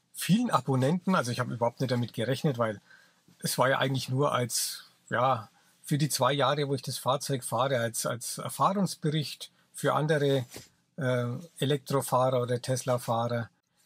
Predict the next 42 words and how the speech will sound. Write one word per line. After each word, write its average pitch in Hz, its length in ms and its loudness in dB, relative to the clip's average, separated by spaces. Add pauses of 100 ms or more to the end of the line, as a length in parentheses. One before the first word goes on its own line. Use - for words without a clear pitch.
Ja, 156 120 4
das 160 220 2
hatte 151 180 4
mich 139 180 2
anfangs 165 460 0
sogar 143 180 2
ein 127 60 0
bisschen 190 320 0
unter 139 200 0
Zugzwang, 123 800 -2
äh, 117 220 0
gesetzt, - 540 -4 (480)
weil 139 160 4
ich 131 120 0
gedacht 139 380 0
habe, 131 100 0
ich - 140 -4
muss 139 160 0
jetzt 131 180 0
auch 131 260 0
wirklich 123 320 -2
regelmäßig 123 840 -2
Videos 127 460 -2
bringen 139 400 0
für 135 180 -4
die 139 140 -2
Abonnenten. 120 720 -2 (640)
Aber 127 320 2 (180)
ich - 180 -2
habe 151 140 0
einfach 139 280 0
die 123 140 -6
Zeit 139 340 -2
nicht 147 140 0
dazu 147 400 -2
und 127 400 -4 (220)
ich - 140 -6
mache 139 180 2
halt 143 160 0
immer 135 220 0
dann 135 280 0
jetzt - 480 -4